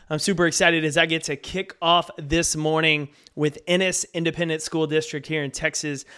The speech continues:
doing the keynote for the teachers in convocation, getting ready to start a brand new school year. And then tomorrow, I get to hop on a plane to head to Detroit, Michigan,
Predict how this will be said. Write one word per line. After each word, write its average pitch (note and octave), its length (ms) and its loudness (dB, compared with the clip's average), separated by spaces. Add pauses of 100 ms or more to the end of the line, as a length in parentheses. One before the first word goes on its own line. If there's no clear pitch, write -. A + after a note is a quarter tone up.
(160)
doing D#3+ 240 2
the D3+ 80 -2
keynote D#3 560 -4
for D#3 100 -4
the C#3 120 -8
teachers D#3+ 680 -4
in D3 140 -8
convocation, D3 720 -4
getting C#3+ 220 -8
ready C#3 160 -6
to B2+ 60 -12
start D#3 360 -2
a D3 140 -6
brand D3 560 -6 (320)
new D#3 160 2
school E3 280 0
year. D#3 300 0
And D3 160 -6
then D#3 80 -2
tomorrow, E3 460 4
I D#3 60 4
get D#3 160 -2
to D#3 100 0
hop D3+ 240 0
on D3+ 80 -2
a C3+ 60 -2
plane D#3 320 -4
to C#3+ 60 -4
head D#3+ 260 -4
to D3+ 100 -6
Detroit, E3 440 -2
Michigan, D3 600 -2